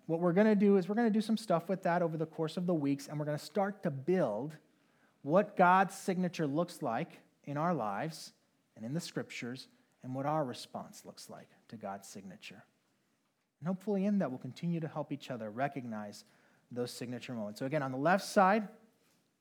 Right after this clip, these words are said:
what God's signature looks like in this passage, and on the right side, how you might respond to God's signature. Let me pray. Gracious God, thank you.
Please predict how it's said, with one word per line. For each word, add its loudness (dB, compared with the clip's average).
what -18
God's -10
signature -6
looks -6
like -6
in -8
this -10
passage, -2
and -10
on -6
the -6
right -2
side, -4
how -8
you 6
might 0
respond -6
to -12
God's -6
signature. -14
Let -4
me -2
pray. -6
Gracious -4
God, 2
thank 2
you. -8